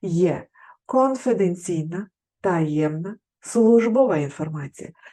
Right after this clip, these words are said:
При цьому конфіденційною є інформація про фізичну особу, інформація, доступ до якої обмежено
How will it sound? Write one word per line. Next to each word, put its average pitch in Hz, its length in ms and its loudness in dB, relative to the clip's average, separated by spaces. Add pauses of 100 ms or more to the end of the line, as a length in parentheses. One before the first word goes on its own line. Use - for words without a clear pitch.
(120)
При 294 140 4
цьому 135 460 -4 (340)
конфіденційною 202 1160 -2 (160)
є 160 200 0
інформація 196 960 -6
про 202 440 -4
фізичну 170 1000 -4 (180)
особу, 220 600 -2 (220)
інформація, 233 760 -2
доступ 156 520 -2
до 139 100 -8
якої 147 360 -4 (120)
обмежено 180 1080 -2